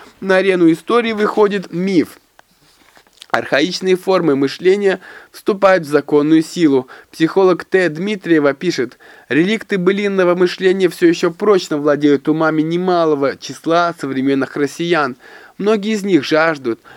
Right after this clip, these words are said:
ждут, что явится герой-избавитель и мгновенно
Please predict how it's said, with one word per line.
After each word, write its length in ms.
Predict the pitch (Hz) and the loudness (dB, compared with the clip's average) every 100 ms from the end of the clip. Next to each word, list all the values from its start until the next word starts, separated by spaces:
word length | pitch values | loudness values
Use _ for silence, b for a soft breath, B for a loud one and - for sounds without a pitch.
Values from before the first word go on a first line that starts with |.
| B | B
ждут, 500 | 131 127 165 160 - | -10 -2 2 4 2
что 220 | - - 127 | -6 -2 0
явится 680 | 131 165 170 139 - 131 - | 2 0 0 -4 -4 -4 -4
герой-избавитель 1400 | 139 135 147 175 170 160 160 151 165 180 180 143 135 - - - | -4 2 4 4 2 0 -4 -2 -2 -2 -4 -4 -4 -10 -20 -12
и 180 | 190 208 | -6 -6
мгновенно 960 | 202 196 160 165 170 180 185 190 180 | -2 0 2 2 2 2 0 -2 -4